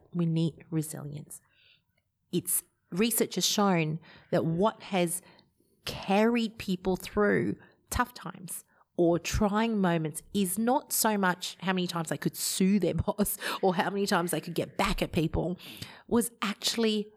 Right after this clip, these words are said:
how much grit they have. So it's in that resilience to go, "Okay, this has happened anyway."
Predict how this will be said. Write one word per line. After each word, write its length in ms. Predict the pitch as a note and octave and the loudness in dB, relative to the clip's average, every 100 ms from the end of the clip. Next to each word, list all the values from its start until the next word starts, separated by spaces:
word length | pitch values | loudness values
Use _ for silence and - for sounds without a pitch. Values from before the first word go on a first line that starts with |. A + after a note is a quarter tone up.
| _ | _
how 260 | - - F#3+ | -8 0 0
much 280 | F#3+ D#3 F3 D3+ | 0 -2 -6 -4
grit 640 | E3+ D#3 F#3 - - - - _ _ _ _ _ _ _ _ _ _ _ _ - | -2 0 0 -2 -8 -10 -10 _ _ _ _ _ _ _ _ _ _ _ _ -10
they 360 | F3 E3 E3 D3+ | -2 0 2 0
have. 400 | D3+ D#3+ - - _ _ _ | -2 -6 -10 -16 _ _ _
So 220 | - - F#3+ | -4 0 0
it's 220 | F#3+ - - - | 0 -4 -6 0
in 300 | A#3 B3+ A#3+ | 4 4 4
that 120 | G3 - | 2 0
resilience 640 | F3 E3 F3 F3+ E3+ - | -4 0 -2 0 -2 -4
to 80 | - | -10
go, 300 | - E3 E3 - | -2 0 0 0
"Okay, 440 | F3+ - - D3 | -2 -2 -8 -8
this 160 | E3 E3+ | -6 -6
has 140 | F3 | -4
happened 420 | B3 C4 A#3 G3 | -2 -2 -2 0
anyway." 520 | E3 E3 E3 E3 A3+ | 0 0 -2 -2 -4